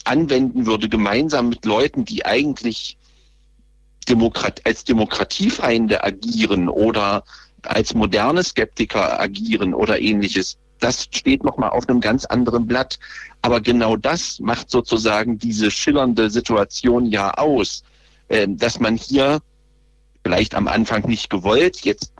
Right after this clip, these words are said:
setzt so ein Formierungsprozess ein, ähm, dass sich dort Leute finden, die auf den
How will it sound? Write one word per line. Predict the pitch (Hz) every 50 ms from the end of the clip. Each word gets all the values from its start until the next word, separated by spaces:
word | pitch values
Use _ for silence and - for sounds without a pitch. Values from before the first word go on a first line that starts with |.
| _ _
setzt | 101 - - - - - -
so | 107 101
ein | 104 101 95
Formierungsprozess | 82 - 107 104 101 120 135 156 160 175 165 - - - 151 - - - 135 139 - -
ein, | - 113 117 113 117 131 127 123 - - - - - - _ -
ähm, | - 113 117 110 117 117 - _ _ _
dass | 110 107 123 117 -
sich | 127 -
dort | - 120 110 -
Leute | 117 113 127 170 175 180 165
finden, | - 170 160 160 151 113 151 156 156 156 - - - - - - _ _ _ _ _ - _ _
die | - - 123 120 120 131 143 147 160 160 139 - - -
auf | 113 123 120 -
den | - 120 113 113